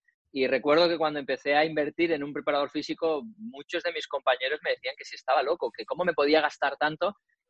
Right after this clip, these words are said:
en viajar con un preparador físico. Y yo les decía, "No me estoy gastando, estoy invirtiendo.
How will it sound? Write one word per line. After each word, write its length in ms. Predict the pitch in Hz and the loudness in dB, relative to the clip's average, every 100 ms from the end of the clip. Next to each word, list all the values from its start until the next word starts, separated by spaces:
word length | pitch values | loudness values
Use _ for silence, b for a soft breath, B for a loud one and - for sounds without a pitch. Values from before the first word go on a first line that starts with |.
| _ | _
en 200 | - 131 | -2 0
viajar 440 | 123 123 - 147 160 | 2 2 2 0 0
con 160 | 185 | -2
un 80 | 160 | -2
preparador 340 | 139 143 135 135 | -2 2 2 2
físico. 440 | 190 - 156 135 123 | -4 -4 -4 -2 0
Y 80 | 139 | 0
yo 40 | |
les 160 | 180 160 | -2 -2
decía, 260 | 156 151 | -2 -2
"No 120 | 147 196 | -2 -2
me 80 | |
estoy 160 | 208 185 | 0 2
gastando, 560 | 175 - - 190 226 160 | 2 0 0 0 2 -2
estoy 400 | 180 208 233 233 | -2 -2 -2 -6
invirtiendo. 680 | 226 156 - 214 226 160 | -4 -4 2 2 4 0